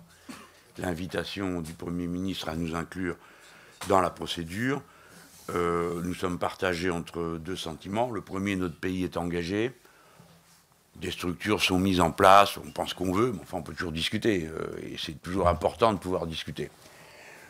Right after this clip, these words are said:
Et puis l'autre côté, c'est, euh, l'interrogation absolue sur, euh, le sens de la démarche,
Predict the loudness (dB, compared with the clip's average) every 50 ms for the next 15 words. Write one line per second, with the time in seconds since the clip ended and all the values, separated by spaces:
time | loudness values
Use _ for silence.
0 | -20 -20 -20 -20 -20 -20 -20 -4 -2 -2 -2 2 2 6 8 10 10 8 8 8
1 | 6 6 6 4 2 6 8 8 8 6 4 2 4 4 4 4 2 2 0 0
2 | -2 0 0 2 2 2 0 0 0 2 2 2 0 0 0 0 0 0 -2 -2
3 | -2 -2 0 2 4 2 2 0 -2 -4 -6 -6 -4 -4 -4 -2 0 4 4 6
4 | 6 4 2 0 -4 -6 -6 -6 -6 -4 -2 0 4 4 4 4 4 0 -4 -6
5 | -8